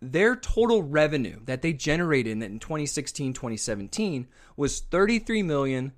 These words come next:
seven hundred three thousand nine hundred ninety-four dollars. And what I want to talk about is the breakdown of where that money came from. So the first thing that we talked about, that idea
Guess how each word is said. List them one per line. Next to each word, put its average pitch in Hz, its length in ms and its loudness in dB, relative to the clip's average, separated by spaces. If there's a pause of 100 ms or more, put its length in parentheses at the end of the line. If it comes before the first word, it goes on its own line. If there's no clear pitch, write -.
(100)
seven 185 440 -2
hundred 180 640 -2 (220)
three 170 240 -2
thousand 120 720 0
nine 135 240 -2
hundred 160 280 -2
ninety-four 127 640 -2
dollars. - 600 -12 (180)
And 156 120 -2
what 190 80 0
I 202 60 4
want 196 200 0
to - 80 -14
talk 294 260 0
about 131 340 0 (320)
is 196 280 6 (220)
the 170 100 4
breakdown 175 880 2 (100)
of 147 160 0
where 151 360 6
that 143 260 0
money 117 280 -4
came 208 300 -2
from. - 240 -14 (300)
So 233 120 4
the 233 80 8
first 277 380 2
thing 202 260 4
that 151 140 -2
we 180 100 -4
talked - 380 2
about, 120 300 -2
that 175 100 0
idea 196 380 6